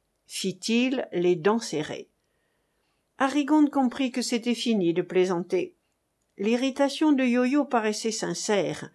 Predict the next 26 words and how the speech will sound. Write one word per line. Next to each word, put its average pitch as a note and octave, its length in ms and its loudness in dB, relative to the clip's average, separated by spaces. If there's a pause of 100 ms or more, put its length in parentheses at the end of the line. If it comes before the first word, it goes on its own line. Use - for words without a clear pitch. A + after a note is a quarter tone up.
(340)
et A#3 120 -2
son C#4+ 180 0
désir D4+ 440 2
de B3 100 2
vengeance C#4 640 0
contre B3 360 -2
Pallas B3 760 2 (320)
aussi. - 500 -4 (1700)
Si F4 260 4
tu G4+ 120 2
sais F#4 280 6
où A3 120 6
est A3 60 6
cet F3+ 340 -2
or, E3+ 320 4
pourquoi F#4 320 2 (120)
ne D#4 60 8
le A3+ 180 6
prends-tu B3 380 -2
pas B3+ 180 2
toi-même ? F3 760 0 (640)
Voilà D#4+ 300 4
ce - 100 -4
qui G4+ 120 2
m'étonne, D4+ 540 6
Yo-Yo. E3 460 0